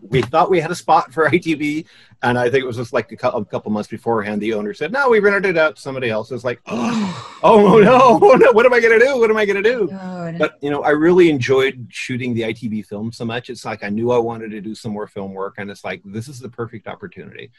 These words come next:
Speaker 1: You know,
Speaker 2: Yeah.
Speaker 1: I have to do something creative, and this is something, you know, I really want to do, and it,
Speaker 2: Mm-hmm.
Speaker 1: I, I,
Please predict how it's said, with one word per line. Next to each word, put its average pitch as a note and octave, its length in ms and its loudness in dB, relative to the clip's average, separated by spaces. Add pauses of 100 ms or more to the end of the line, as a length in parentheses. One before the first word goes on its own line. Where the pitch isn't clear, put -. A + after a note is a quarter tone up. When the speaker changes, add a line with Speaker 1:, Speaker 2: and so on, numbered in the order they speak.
(160)
Speaker 1:
You G2+ 60 -10
know, G2 140 -8
Speaker 2:
Yeah. - 220 -20 (240)
Speaker 1:
I G#2 100 -4
have B2 240 -2
to B2 100 -4
do A#2 100 -6
something A#2+ 320 -6
creative, G#2+ 460 -8
and G2+ 120 -6
this G2 140 -16
is F2+ 220 -18
something, G#2+ 400 -8
you G2+ 100 -10
know, G2+ 80 -10
I F#2 120 -12
really G2+ 280 -8
want F#2+ 220 -16
to G#2+ 80 -14
do, G2 400 -8
and F#2 320 -18
it, F3+ 120 -18 (220)
Speaker 2:
Mm-hmm. F3+ 260 -4 (640)
Speaker 1:
I, - 60 -2 (120)
I, G#2 40 -4